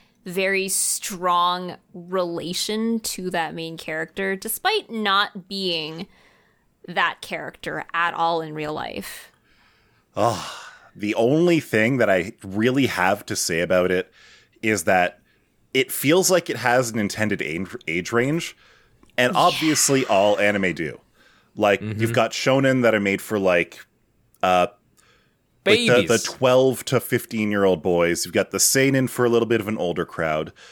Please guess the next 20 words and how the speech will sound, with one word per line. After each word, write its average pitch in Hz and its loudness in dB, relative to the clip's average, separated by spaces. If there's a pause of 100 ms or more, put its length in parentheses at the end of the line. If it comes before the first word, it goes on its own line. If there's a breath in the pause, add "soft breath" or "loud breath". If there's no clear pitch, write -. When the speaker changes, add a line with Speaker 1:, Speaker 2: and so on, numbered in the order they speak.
(840 loud breath)
Speaker 2:
This 131 2
one 190 2 (260)
really 120 0
feels 110 2
like 104 2
it's - -8
made 98 0
for 101 -4
ten 95 -4
to 95 -8
twelve-year-olds, 107 0 (500 soft breath)
and 107 2
it 113 2
really 117 2
feels 95 -2
like 90 -2
it's - -10
driving 90 -2
that 78 -6
home. 67 -14